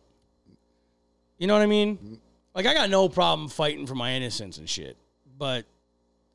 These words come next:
Speaker 1: it, it's, it's, I'm mad about the corrupt shit that goes on, and fuck them. So back to my original point. So again, yeah, I'm all over the fucking place. Uh, what I do, the show that I do, it,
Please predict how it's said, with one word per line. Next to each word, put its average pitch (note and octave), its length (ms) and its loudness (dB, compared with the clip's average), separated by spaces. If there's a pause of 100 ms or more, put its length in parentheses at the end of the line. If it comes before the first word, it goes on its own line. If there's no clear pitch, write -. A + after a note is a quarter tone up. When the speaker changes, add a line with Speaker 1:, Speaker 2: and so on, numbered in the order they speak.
(100)
Speaker 1:
it, D3+ 60 -4 (100)
it's, C#3 200 -6
it's, C3 180 -10
I'm D3+ 200 -4
mad D#3+ 220 -2
about D3+ 220 -6
the C3 80 -12
corrupt C3 460 -8
shit A#2+ 200 -8
that G2 100 -14
goes G2 220 -12
on, F2 220 -12
and F#2 120 -16
fuck - 320 -10
them. C#2 240 -14 (1040)
So - 140 -6
back A#3 220 4
to G#3+ 60 2
my F3+ 140 2
original D#3 240 -2
point. C#3+ 320 -6
So G#3 120 8
again, G3 280 4
yeah, D3+ 300 2
I'm D3+ 160 -4
all F3+ 240 4
over D3+ 120 0
the B2 60 -10
fucking G2 220 -10
place. A1 300 -18 (500)
Uh, C#3+ 320 0 (1300)
what A#3 180 4
I G3+ 220 4
do, A#2 380 -8
the C3 100 -6
show D#3 280 -2
that C#3+ 120 -6
I B2 120 -6
do, G2+ 380 -10
it, D3 140 -14